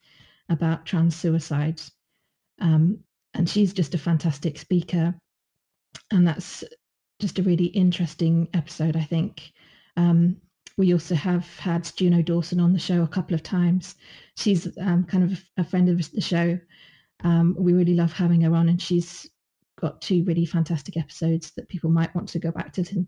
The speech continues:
to listen to. Um, and also another episode I really love is, um, an episode we did with Matthew Todd,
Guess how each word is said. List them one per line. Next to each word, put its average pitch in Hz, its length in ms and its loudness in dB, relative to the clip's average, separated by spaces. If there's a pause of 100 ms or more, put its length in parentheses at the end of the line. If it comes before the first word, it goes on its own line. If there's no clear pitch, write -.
to 185 100 -2
listen 165 300 0
to. 160 320 -2 (680)
Um, 165 440 2 (500)
and 175 160 4
also 170 540 2 (320)
another 165 280 4
episode 165 380 0
I 165 60 0
really 165 260 2
love 156 260 0 (920)
is, 160 420 0
um, 160 380 2 (260)
an 170 100 2
episode 165 400 2
we 170 60 -2
did 165 220 2 (120)
with 170 120 -2
Matthew 170 280 0
Todd, 165 380 -4